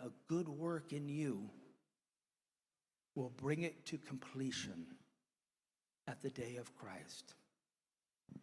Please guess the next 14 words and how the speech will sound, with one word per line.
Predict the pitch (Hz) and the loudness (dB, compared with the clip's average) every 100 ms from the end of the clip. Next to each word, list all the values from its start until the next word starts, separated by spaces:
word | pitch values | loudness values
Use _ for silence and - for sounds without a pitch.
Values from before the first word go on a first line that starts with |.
| - _ _ - | -14 _ _ -4
Jesus | 180 190 180 185 151 | 0 2 2 0 -4
Christ, | - 175 147 135 110 - - _ _ _ - | -6 -4 -4 -4 -4 -8 -10 _ _ _ -4
who | 131 | -2
has | 117 | 0
started | - 202 165 165 143 | 0 0 0 0 0
a | |
good | 139 180 175 | 2 4 4
work | 170 160 160 | 2 0 0
in | 143 | -2
you, | 131 98 - - - _ _ - _ _ _ _ _ _ | -2 -2 -6 -12 -18 _ _ -20 _ _ _ _ _ _
he | 254 | 4
doesn't | 202 156 147 | 4 4 0
stop | - 170 143 - - - | 0 0 0 0 -8 -12
halfway. | - 151 139 - 104 101 120 | -4 -2 -2 -4 -4 -6 -10